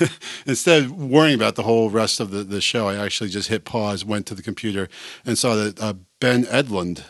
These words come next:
uh, was a, um, producer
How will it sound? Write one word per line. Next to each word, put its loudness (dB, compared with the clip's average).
uh, -6
was -4
a, -4
um, -14
producer 0